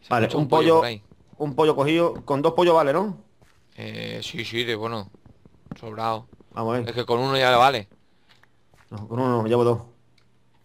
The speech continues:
Speaker 1: A ver si me deja ponerlo así.
Speaker 2: Seguirme, seguirme, pedazo de ma-, cabrones. Ya se me rompió uno, míralo, míralo.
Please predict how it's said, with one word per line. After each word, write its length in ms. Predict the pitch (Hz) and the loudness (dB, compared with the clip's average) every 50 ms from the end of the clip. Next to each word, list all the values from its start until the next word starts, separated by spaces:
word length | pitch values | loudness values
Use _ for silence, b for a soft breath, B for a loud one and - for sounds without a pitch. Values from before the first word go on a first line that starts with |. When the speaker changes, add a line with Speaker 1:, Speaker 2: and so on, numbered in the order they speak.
| _ b b b b b b b b b b - | _ b b b b b b b b b b -12
Speaker 1:
A 40 | - | -10
ver 120 | - 123 | -8 -8
si 220 | - - - 127 - - - _ | -8 -10 -12 -12 -14 -14 -18 _
me 140 | - 120 113 | -14 -12 -10
deja 180 | 110 110 - - | -10 -12 -12 -10
ponerlo 280 | - 113 110 104 107 | -10 -8 -8 -8 -10
así. 280 | 107 - - 135 156 175 - - _ _ _ _ _ _ _ _ _ _ _ - - - _ _ _ - - - - _ _ _ _ _ _ _ _ _ - - | -12 -10 -10 -10 -10 -12 -14 -16 _ _ _ _ _ _ _ _ _ _ _ -20 -20 -20 _ _ _ -20 -20 -20 -20 _ _ _ _ _ _ _ _ _ -6 -2
Speaker 2:
Seguirme, 640 | 117 113 135 165 175 175 175 180 185 180 - - - - - - - - - | 0 2 4 4 6 6 6 4 4 2 -2 -6 -18 -20 -20 -20 -20 -20 -10
seguirme, 480 | - - 135 135 165 175 175 180 180 | -4 -2 0 2 4 4 4 4 2
pedazo 320 | 180 156 139 135 - - 135 | 4 2 2 2 0 -2 -2
de 140 | 131 135 127 | 0 0 0
ma-, 240 | 127 131 - - - - | 0 0 -2 -4 -6 -4
cabrones. 540 | - 123 139 165 180 180 185 196 214 196 - - _ _ _ _ _ _ _ _ _ _ _ _ _ _ _ - - - - - | -2 0 2 4 4 4 2 0 -2 -4 -10 -16 _ _ _ _ _ _ _ _ _ _ _ _ _ _ _ -18 -16 -16 -10 -6
Ya 120 | 113 143 143 | -2 -2 0
se 100 | - 156 | 0 2
me 100 | 160 156 | 2 2
rompió 380 | 151 151 147 123 151 151 156 | 2 0 0 0 0 2 2
uno, 280 | 170 196 190 190 202 226 214 - - - | 2 2 2 0 0 -2 -4 -8 -10 -6
míralo, 500 | 127 131 143 170 190 208 214 196 - - _ _ _ _ _ - | -4 -2 0 0 0 0 -2 -6 -12 -18 _ _ _ _ _ -8
míralo. 500 | 123 135 156 175 202 220 220 190 - | -4 -2 0 0 0 0 -2 -6 -12